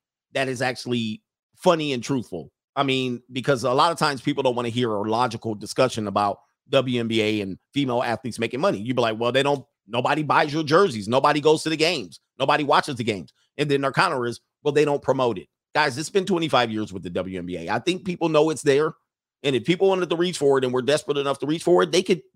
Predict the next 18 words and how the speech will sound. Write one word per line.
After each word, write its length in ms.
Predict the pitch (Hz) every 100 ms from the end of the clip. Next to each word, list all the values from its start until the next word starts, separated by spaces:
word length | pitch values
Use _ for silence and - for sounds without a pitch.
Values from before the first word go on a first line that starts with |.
| -
they 140 | 143
could 220 | - 170
reach 240 | 190 254 -
for 260 | 220 92
it. 80 | - _ _ _ _ _ _ -
We 140 | 156
just 180 | 175 147
know 140 | 147
the 160 | 131 139
interest 280 | 127 110 117
is 80 | 110
not 240 | 98 -
there. 240 | 87 64 _ _
Besides 420 | 143 143 139 147 -
the 140 | 147
fact, 340 | 117 87 - _ _ _ _ _ -
if 220 | 131 110
men 420 | 113 131 180 202